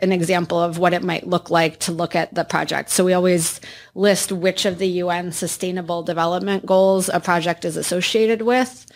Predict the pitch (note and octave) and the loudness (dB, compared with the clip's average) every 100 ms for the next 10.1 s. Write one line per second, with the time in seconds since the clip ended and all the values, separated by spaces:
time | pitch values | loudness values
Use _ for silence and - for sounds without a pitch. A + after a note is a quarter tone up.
0 | - - _ - - F#3+ F#3 F3 - F3+ | -20 -20 _ -10 2 2 4 2 2 0
1 | E3 F3+ F3 F3+ A3+ A3 G#3+ G#3 F#3+ F3+ | 0 -2 -4 0 0 2 2 4 4 2
2 | F3 E3+ G#3+ A3+ A3 G#3 G3+ F#3 F3 G3 | 0 -2 0 0 2 2 4 2 2 2
3 | G3 G3+ G3+ G3 - - - - - G3+ | 2 2 2 0 -6 -20 -20 -10 2 4
4 | G3+ G3 F3 - F#3 F#3+ F#3+ F#3+ F#3+ F#3 | 6 4 0 0 0 2 0 0 -2 -2
5 | F#3 F3+ F3+ F3+ E3+ - F3 E3+ - _ | 2 4 4 2 0 -2 -2 -2 -4 _
6 | _ F3 F3+ E3+ - - - E3+ E3+ F#3+ | _ -2 -2 -4 -12 -16 -12 -8 -4 -4
7 | A#3+ D4+ A3+ - F3 E3 E3 E3 E3 F3+ | -2 0 0 -2 -4 -4 -4 -4 -4 -4
8 | F3+ F#3 F3+ F#3 F3+ - F#3+ F#3 F#3 E3+ | 0 2 2 2 -4 -2 -2 0 0 -2
9 | F#3+ E3 E3 - E3+ F3 G3 A#3+ A3 A3 | -2 -2 -2 0 2 2 4 4 6 4
10 | G#3 | 2